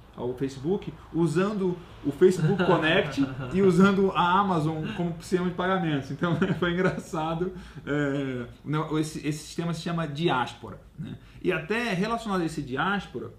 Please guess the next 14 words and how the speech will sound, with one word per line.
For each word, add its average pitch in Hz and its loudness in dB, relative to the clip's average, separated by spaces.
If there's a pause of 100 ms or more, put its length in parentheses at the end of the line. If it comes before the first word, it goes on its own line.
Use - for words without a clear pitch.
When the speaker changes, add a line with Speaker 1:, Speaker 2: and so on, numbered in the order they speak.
(140)
Speaker 1:
né, 110 -10 (340)
até 131 -8
queria 147 -4
saber 151 -2
o - -4
que 147 -6
que 151 -14
você 147 -8
acha 147 -6
disso, 127 -6
Léo. 117 -12 (500)
É 131 -8
o 143 -4
seguinte, 175 -6